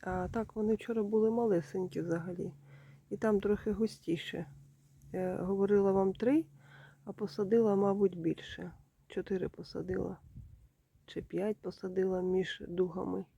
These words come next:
Е, посередині посадила три між дугами, а тут посадила чотири.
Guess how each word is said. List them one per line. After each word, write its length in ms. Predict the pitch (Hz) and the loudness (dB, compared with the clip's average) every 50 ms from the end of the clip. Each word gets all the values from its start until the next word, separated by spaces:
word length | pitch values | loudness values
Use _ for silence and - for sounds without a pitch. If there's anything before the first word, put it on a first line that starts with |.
| _ _ _ _ - - - - - - - - - _ _ _ _ _ _ 190 | _ _ _ _ -20 -20 -20 -20 -20 -20 -20 -20 -20 _ _ _ _ _ _ -10
Е, 340 | 185 190 190 - - 170 - - _ _ - | -8 -6 -6 -6 -6 -8 -10 -12 _ _ -8
посередині 640 | - - - - 240 254 240 190 196 185 190 185 | -6 -4 -2 0 2 2 4 4 4 4 2 2
посадила 600 | - - 180 - - - 170 185 185 175 165 170 | 0 -2 -8 -8 -8 -8 -4 -2 0 2 2 2
три 260 | - - 190 226 254 262 | 0 0 -2 -2 0 2
між 240 | 240 220 185 196 | 2 0 0 0
дугами, 540 | - 208 202 202 185 196 190 185 175 185 190 - _ _ _ _ _ _ _ _ _ _ _ _ _ _ _ _ _ _ | 2 2 2 2 2 0 0 0 0 -2 -4 -6 _ _ _ _ _ _ _ _ _ _ _ _ _ _ _ _ _ _
а 40 | 202 | -6
тут 200 | 156 - 220 - | -2 -2 -2 0
посадила 560 | - - 190 - - 170 175 185 180 175 175 | -2 -8 -8 -6 -4 0 2 2 4 2 2
чотири. 560 | - - 208 165 - - 160 156 151 - 170 | 0 -2 -4 -6 -4 -2 -2 -2 0 -2 -4